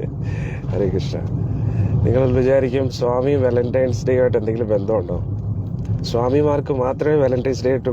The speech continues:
ബന്ധമുള്ളൂ. നമ്മൾ വാലന്റൈൻസ് ഡേ സെലിബ്രേറ്റ് ചെയ്യുന്നത് പൊതുവെ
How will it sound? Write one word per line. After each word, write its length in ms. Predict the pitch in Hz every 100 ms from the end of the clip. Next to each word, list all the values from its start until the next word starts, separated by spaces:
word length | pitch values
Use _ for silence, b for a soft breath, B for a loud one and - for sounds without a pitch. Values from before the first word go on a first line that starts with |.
| 117
ബന്ധമുള്ളൂ. 380 | 101 117 98 - - 1017 1077 1077 1077 - - - 190 - - - - - - B B B B B B B B B B B - -
നമ്മൾ 260 | 110 135 135 127 - 107 117
വാലന്റൈൻസ് 600 | 123 139 135 151 131 -
ഡേ 60 | 143 -
സെലിബ്രേറ്റ് 440 | 120 117 135 127 127
ചെയ്യുന്നത് 280 | 110 120 117
പൊതുവെ 300 | 110 123 123